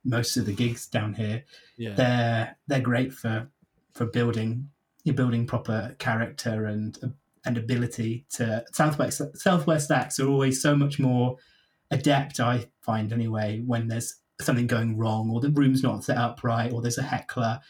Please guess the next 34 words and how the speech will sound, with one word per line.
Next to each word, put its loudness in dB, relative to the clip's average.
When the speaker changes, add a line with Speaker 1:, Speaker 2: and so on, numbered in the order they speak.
Speaker 1:
Sometimes, 2
uh, -2
you -2
see 0
acts -4
from 0
London 0
or -4
with, -2
if -2
they're 0
in 0
a 0
big -2
city 0
where -2
there's -2
a 0
nice 0
circuit, -2
that, 0
that 2
can 2
really 4
throw 2
them 4
off. 0
But -4
in, 0
in 2
the 4
Speaker 2:
Yeah. -
Speaker 1:
Southwest, 0
we're 2